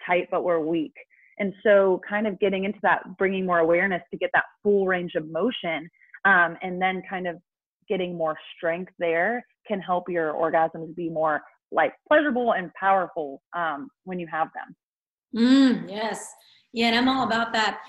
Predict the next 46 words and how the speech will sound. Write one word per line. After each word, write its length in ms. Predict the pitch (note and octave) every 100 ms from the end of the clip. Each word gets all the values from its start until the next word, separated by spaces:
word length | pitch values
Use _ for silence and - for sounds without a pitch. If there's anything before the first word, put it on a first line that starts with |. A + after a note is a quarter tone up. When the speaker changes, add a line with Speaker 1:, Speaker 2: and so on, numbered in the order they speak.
| - -
Speaker 2:
Yeah, 160 | F4+ G4
'cause 200 | F#4 E4
I 120 | G4
talked 300 | G4 A4 A4
to 100 | E4
a 80 | C4+
woman 220 | C4+ B3+
the 100 | A#3+
other 120 | A3 G#3+
day, 200 | D4 D4
and 80 |
it 140 | A#3 A3+
sounded 340 | C#4 D4+ D#4+
like 160 | A#3+ A#3
sometimes 480 | - B3 C4 A#3+ A#3
it's 220 | G3 -
almost 320 | G#3 G3 -
like, 220 | F#3+ F#3 - A3+
<laughs> 300 | - - D4
she 120 | C#4+
was 80 | C4+
like, 140 | B3+
"I 40 | - - - _
feel 80 | A4+
like 100 | B4
sometimes 300 | G4+ G#4 F4+
I 40 |
have 100 | C#4+
to 80 | A#3+
push 400 | A3 - F#4 - A3
and 160 | G#3
fight 180 | A#3+ C#4+ -
for 80 | A#3
the 120 | A3+
orgasm." 580 | B3 A#3+ F#3+ F#3 F#3+ F#3
So 140 | A#3+
what 160 | B3 D4+
is 140 | C#4+
that? 200 | A#3 F#3+
Is 120 | G3+
that, 260 | A3+ A3+ A3+ - _ _ _ -
um, 640 | A#3 A3+ A3 A3 A3 A3 _ _ _ _ _ _ _ _ _
could 180 | B3+ A3
that 200 | A3 G#3+
be 120 | G#3+
just 560 | G#3 G3+ F#3+ - -